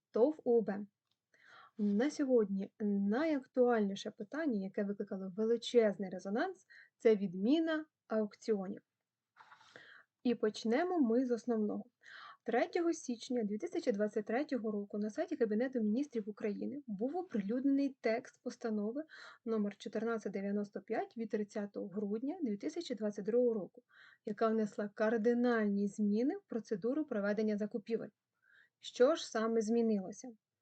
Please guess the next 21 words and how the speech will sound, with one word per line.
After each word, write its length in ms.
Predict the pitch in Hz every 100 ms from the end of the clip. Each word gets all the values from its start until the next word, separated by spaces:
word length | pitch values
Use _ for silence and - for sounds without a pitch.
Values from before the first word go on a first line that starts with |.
| _ - - _ _
У 120 | -
пункті 420 | 208 - 370 480 254
тридцять 440 | 254 311 247 -
п'ятому 540 | 214 208 185 - 247
постанови 720 | 262 226 214 - 226 220 202
номер, 360 | 202 214 202 -
е, 60 | -
одинадцять 760 | 220 220 - 214 214 208 202 208
сімдесят 440 | 202 196 220 226
вісім 420 | 202 214 - 277 349 _ _ _
про 140 | 254
особливості 580 | 262 262 254 269 254 254
здійснення 340 | 226 247 247
публічних 420 | 226 220 233 233 214
закупівель 540 | 226 226 214 226 214 - - - - _
товарів, 400 | 220 208 214 202
робіт 260 | 190 202
і 40 | 214
послуг 460 | - 202 202 208
для 180 | 196 269
замовників 640 | 262 202 175 170 226 -